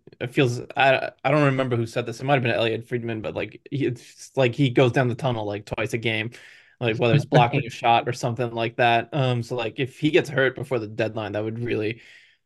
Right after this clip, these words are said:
Speaker 1: that would not be good for the Flames. So I think they should move him as soon as they can. I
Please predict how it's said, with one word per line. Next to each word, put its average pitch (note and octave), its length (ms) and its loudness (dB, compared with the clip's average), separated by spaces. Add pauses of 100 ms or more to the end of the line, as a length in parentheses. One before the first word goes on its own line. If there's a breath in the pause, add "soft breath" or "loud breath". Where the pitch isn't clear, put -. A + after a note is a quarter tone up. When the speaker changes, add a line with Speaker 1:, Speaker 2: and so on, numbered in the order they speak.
(120)
Speaker 1:
that A#2 80 2
would B2 100 4
not A#2+ 160 4
be A#2+ 100 4
good A#2+ 240 0
for C#3 60 -2
the A#2+ 100 0
Flames. A#2 340 -2
So B2 80 0
I A2+ 60 0
think C3+ 160 -4
they B2 60 -2
should B2+ 200 -4
move A#2 200 0
him A#2 120 -4
as A#2 140 -8
soon A#2+ 140 -4
as A2+ 100 -6
they G#2+ 120 -6
can. A#2 460 -4
I A#2+ 180 0